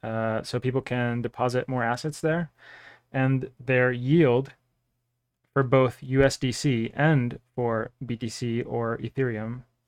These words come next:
are, like, uh, very good, like, top notch. Um, like, they're better than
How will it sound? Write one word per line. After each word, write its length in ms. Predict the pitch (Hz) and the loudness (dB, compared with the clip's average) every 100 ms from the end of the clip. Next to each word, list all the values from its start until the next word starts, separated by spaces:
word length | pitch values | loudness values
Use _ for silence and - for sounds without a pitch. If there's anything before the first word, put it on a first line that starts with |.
| _ _ _ _ | _ _ _ _
are, 160 | 120 120 | 0 0
like, 480 | 113 110 - - - _ _ _ _ _ _ _ _ _ _ _ _ | 0 -2 -6 -18 -20 _ _ _ _ _ _ _ _ _ _ _ _
uh, 200 | 113 104 | -10 -8
very 680 | 117 117 120 120 113 110 - - | -6 -2 0 0 -2 -4 -8 -10
good, 300 | 113 117 143 - | -4 -2 -2 -6
like, 180 | 98 - | -8 -8
top 260 | - 117 - | -6 -6 -4
notch. 420 | 104 110 - - _ _ _ _ _ _ _ _ _ | -6 -6 -10 -18 _ _ _ _ _ _ _ _ _
Um, 680 | 110 107 104 101 98 101 120 - _ _ _ _ - | -10 -8 -8 -8 -8 -10 -12 -18 _ _ _ _ -14
like, 120 | - | -4
they're 100 | 131 | 0
better 300 | 123 131 131 | 4 6 6
than 640 | 123 120 113 110 110 - | 4 2 0 -2 -4 -8